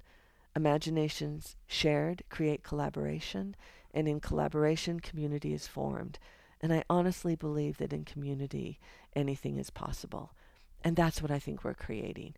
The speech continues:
these satellite communities that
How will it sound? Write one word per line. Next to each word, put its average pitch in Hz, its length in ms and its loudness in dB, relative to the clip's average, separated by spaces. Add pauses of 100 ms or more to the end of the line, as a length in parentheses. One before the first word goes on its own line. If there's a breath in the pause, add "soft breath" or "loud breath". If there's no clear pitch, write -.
(300 loud breath)
these 151 260 0
satellite 151 640 2
communities 139 720 -4 (580 loud breath)
that 131 480 2